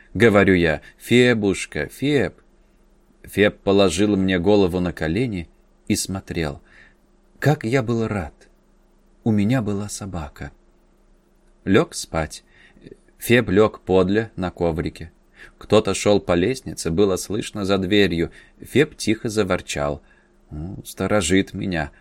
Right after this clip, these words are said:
подумал я. "Феб, вьен иси?" "Иди сюда, французский". И Феб прыгнул на постель и разлегся в ногах. Утром, когда я проснулся,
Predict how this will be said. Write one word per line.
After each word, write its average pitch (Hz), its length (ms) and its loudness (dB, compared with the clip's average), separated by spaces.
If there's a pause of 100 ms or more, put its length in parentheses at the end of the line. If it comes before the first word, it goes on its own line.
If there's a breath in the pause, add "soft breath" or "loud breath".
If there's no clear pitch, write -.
подумал 87 420 0
я. 73 280 -6 (920)
"Феб, 131 400 4 (640)
вьен 175 480 2
иси?" - 360 -6 (880)
"Иди 104 260 0
сюда, 87 340 -6
французский". - 720 -12 (560)
И 120 160 6
Феб 226 300 4
прыгнул 180 560 4
на 135 100 4
постель 151 520 2
и 135 40 4
разлегся 104 600 2
в 92 80 -4
ногах. 76 360 -4 (960 loud breath)
Утром, 123 480 4
когда 98 320 2
я 95 200 4
проснулся, 104 800 -4